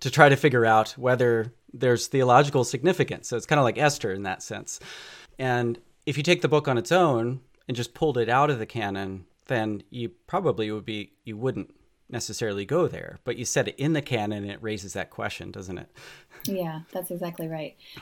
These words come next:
Speaker 2: Which is why modern interpreters have, um, pushed against the history of interpretation and wanted to see it very much as erotic poetry, as love poetry, as human poetry. And very much there's a, there's definitely a driving humanistic concern in the poetry. I mean, it's about two lovers.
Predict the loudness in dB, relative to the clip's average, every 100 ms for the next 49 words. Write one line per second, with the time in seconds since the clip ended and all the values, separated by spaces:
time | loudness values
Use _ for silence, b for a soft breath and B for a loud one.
0 | -2 0 0 -2 -2 0 2 2 2 0
1 | 0 -2 -2 -2 0 -2 0 0 -2 -8
2 | -6 -4 -2 -4 -6 -12 b b b -2
3 | 0 0 2 2 0 -2 -2 -2 -4 -4
4 | -6 -6 -8 -8 -6 -6 -8 -10 -10 -8
5 | -8 -4 -2 -2 -4 -6 -8 -6 -6 -4
6 | -4 -4 -8 -8 -6 -6 -8 _ -2 0
7 | -2 -4 -8 -6 -6 -6 -6 -8 -6 -8
8 | -8 -12 -14 -12 -10 -12 -14 _ _ _
9 | 2 2 0 0 2 2 0 -4 -6 -6
10 | -6 -6 -8 B B B B 2 4 2
11 | 2 2 2 -2 -2 0 2 2 -2 _
12 | _ -4 -4 -6 _ 0 0 2 0 0
13 | 0 0 0 0 0 -2 -6 -6 -4 -4
14 | -4 -6 -4 -2 0 0 0 -2 -10 -14
15 | -10 -10 -8 -10 -8 -8 -8 -8 -10 -8
16 | -8 -8 -8 -10 -12 -12 -12